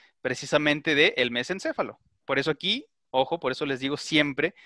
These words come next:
estar analizando la información que se nos está proporcionando, pues para que podamos deducir de manera mucho más completa toda la información que se nos está requiriendo.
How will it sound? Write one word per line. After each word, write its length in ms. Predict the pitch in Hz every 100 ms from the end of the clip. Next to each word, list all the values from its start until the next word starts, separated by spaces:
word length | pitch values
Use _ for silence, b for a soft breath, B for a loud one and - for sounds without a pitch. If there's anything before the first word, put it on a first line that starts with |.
| b b
estar 260 | - 123 139
analizando 500 | 151 143 131 135 143
la 60 | 151
información 520 | 139 127 127 - 127
que 120 | -
se 160 | 135 147
nos 160 | 131 131
está 240 | - 123
proporcionando, 720 | 135 143 151 - 123 120 135
pues 140 | 156 -
para 180 | 123
que 100 | 117
podamos 360 | 110 117 117 135
deducir 360 | 135 123 - 131
de 80 |
manera 300 | 139 120 120
mucho 200 | 139 131
más 180 | 120 123
completa 460 | - 160 165 156 -
toda 220 | - 127
la 60 | 135
información 500 | 135 123 117 113 117
que 100 | 156
se 120 | 143
nos 140 | 123
está 180 | 117 117
requiriendo. 640 | 123 123 156 208 190 107